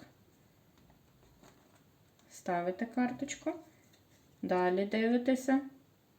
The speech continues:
підбираєте, розвиває уважність. Як заповнили всю картку, берете цей листочок,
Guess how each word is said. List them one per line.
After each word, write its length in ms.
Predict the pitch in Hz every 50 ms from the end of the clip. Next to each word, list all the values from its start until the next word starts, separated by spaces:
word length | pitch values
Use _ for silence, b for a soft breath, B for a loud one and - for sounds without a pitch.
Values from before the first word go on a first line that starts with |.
| _ _ _ _ _ _ _ _ _ _ _ _ _ _ _ _ _ -
підбираєте, 840 | - 214 208 202 214 233 233 226 226 226 233 240 240 240 262 269 285 285 - - - - _ _ _ _ _ _ _ _ _
розвиває 640 | - 208 202 202 202 208 208 214 214 208 202 190 -
уважність. 840 | - 196 185 180 180 175 175 180 180 - 220 233 262 247 - - - - - _ _ _ _ _ _ _ _ _ _ _ _ _ _ _ _ _ _ _ _ _ _ _ _ _ _ -
Як 140 | 202 196 196
заповнили 600 | 208 214 214 - 240 240 233 220 214 208 208 202
всю 360 | 202 - - 220 214 196 190 - - - _ _ _ - - -
картку, 600 | - 202 190 190 190 - - - - 302 370 - - - - - _ _ - - - - - - - - - - -
берете 420 | 190 190 202 214 214 208 - 196
цей 240 | 190 - - 202 196
листочок, 680 | 196 190 185 185 - - 180 175 175 175 - 262 285